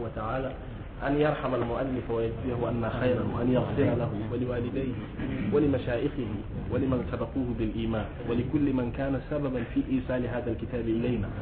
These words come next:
نحن لا نملك إلا أن ندعو لهؤلاء. جلال الدين عبد الرحمن هذا هو صاحب السلم،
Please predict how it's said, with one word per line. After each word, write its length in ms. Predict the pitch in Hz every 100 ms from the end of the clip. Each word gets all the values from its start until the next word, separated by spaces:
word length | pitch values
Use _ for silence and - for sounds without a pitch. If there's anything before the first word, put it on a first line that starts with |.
| - -
نحن 140 | 143 170
لا 180 | 185 190
نملك 360 | 185 170 156
إلا 260 | 175 160 135
أن 160 | 139
ندعو 240 | 147 131 123
لهؤلاء. 580 | 120 104 104 110 104 - - 135 - - - -
جلال 240 | 123 139 143
الدين 300 | 120 127 113
عبد 200 | 107 110
الرحمن 440 | 110 113 120 113
هذا 340 | 110 110 113
هو 160 | 127 160
صاحب 260 | 151 147 143
السلم، 480 | 123 - 156 117